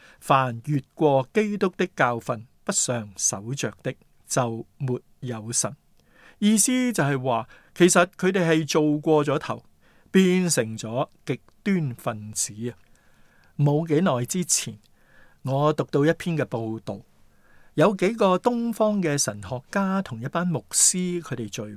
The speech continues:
會，而佢哋嘅結論就係，唔再就住基督是否由童貞女受孕所生，或者關於係基督嘅神性，以及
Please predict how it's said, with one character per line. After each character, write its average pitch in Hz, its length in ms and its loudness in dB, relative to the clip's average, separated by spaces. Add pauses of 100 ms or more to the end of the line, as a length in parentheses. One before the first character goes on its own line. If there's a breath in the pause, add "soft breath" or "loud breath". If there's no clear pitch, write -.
(140)
會， 107 160 -16 (640 soft breath)
而 147 240 2
佢 165 180 2
哋 190 140 2
嘅 175 140 2
結 185 260 -4
論 131 280 -2
就 117 200 0
係， 113 240 -10 (680 soft breath)
唔 151 320 2
再 185 380 4
就 143 260 2
住 143 320 0 (100)
基 240 280 0
督 226 220 2
是 135 320 0
否 135 240 -2
由 120 200 -4
童 113 380 -10
貞 196 320 0
女 143 140 -2
受 117 340 -2
孕 113 300 -6
所 117 280 -2
生， 196 540 0 (240 loud breath)
或 135 240 2
者 - 160 -4 (140)
關 202 340 -2
於 202 180 -2
係 131 280 -4
基 196 160 -2
督 202 80 -4
嘅 156 160 -2
神 104 420 -4
性， 147 420 0 (200 loud breath)
以 139 160 -2
及 156 120 -2